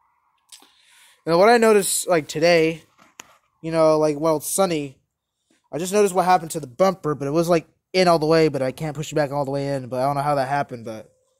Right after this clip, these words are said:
it's, like, half, like, coming off, and I checked the other side.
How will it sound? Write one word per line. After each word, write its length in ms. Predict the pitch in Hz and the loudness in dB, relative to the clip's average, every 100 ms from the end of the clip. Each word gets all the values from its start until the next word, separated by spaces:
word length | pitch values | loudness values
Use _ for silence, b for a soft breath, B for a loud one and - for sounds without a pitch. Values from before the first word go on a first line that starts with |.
| _ _ | _ _
it's, 100 | - | -6
like, 140 | 165 151 | -6 -4
half, 440 | - 170 170 160 - _ _ _ | -2 2 2 0 -10 _ _ _
like, 340 | - 127 120 _ _ _ _ _ _ _ _ _ _ _ - | -12 -10 -12 _ _ _ _ _ _ _ _ _ _ _ -8
coming 200 | 160 151 | -4 0
off, 260 | 151 139 | 0 0
and 80 | 143 | -4
I 80 | 139 | -8
checked 260 | - 165 | -6 -6
the 120 | - 156 | -2 0
other 120 | 151 | 0
side. 500 | - 156 151 156 | -2 0 2 2